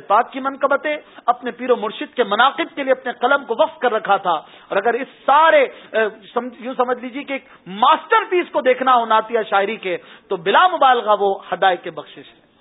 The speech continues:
ہدایت کے بخشش ایک ایسا ماسٹر پیس ہے نعتیہ شاعری کا کہ جب اس کو دیکھتے ہیں تو سمجھ میں آتا ہے کہ ہاں، شاعری بھی کی جا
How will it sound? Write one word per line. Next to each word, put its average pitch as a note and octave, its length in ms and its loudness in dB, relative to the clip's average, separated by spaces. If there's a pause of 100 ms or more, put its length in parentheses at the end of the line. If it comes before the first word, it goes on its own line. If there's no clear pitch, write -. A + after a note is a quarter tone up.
(460)
ہدایت A3+ 240 4
کے A3+ 80 -2
بخشش A#3 360 -6 (340)
ایک A#3+ 140 -4
ایسا A#3+ 260 0
ماسٹر C4+ 560 0
پیس B3+ 240 -10
ہے G3 120 -2 (280)
نعتیہ G#3 300 0 (120)
شاعری G3 240 0
کا F3 200 -2 (360)
کہ F#3 80 -10
جب D#3+ 180 -2 (120)
اس G3 160 -14
کو G#3 80 -6
دیکھتے G3 420 -6
ہیں D#3 160 -8 (280)
تو F3 120 -20
سمجھ C4 220 0
میں B3 120 0
آتا G3+ 300 2
ہے F3+ 80 -2
کہ F3+ 120 -8
ہاں، F#3 320 2 (360)
شاعری C4 560 0
بھی F4 80 0
کی C4 180 -8
جا C4+ 140 4